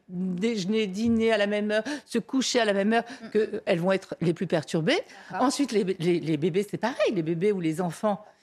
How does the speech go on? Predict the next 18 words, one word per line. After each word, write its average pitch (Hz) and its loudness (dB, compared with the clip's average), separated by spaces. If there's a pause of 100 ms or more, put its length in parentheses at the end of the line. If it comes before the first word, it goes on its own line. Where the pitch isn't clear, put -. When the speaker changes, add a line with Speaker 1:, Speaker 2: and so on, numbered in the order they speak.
(140)
Speaker 1:
ils 190 0
sont 214 0
vraiment 208 2
rythmés 214 -2 (440)
en 196 0
fonction 214 -4 (360)
de 190 0
la 202 4
luminosité, 202 0 (140)
tu - -12
vois, 311 0 (180)
et - 4
de 170 2
l'obscurité, 185 -2
bien 226 -2
Speaker 2:
Ouais. 226 -2
Speaker 1:
sûr. 339 0 (400)
Euh, 190 4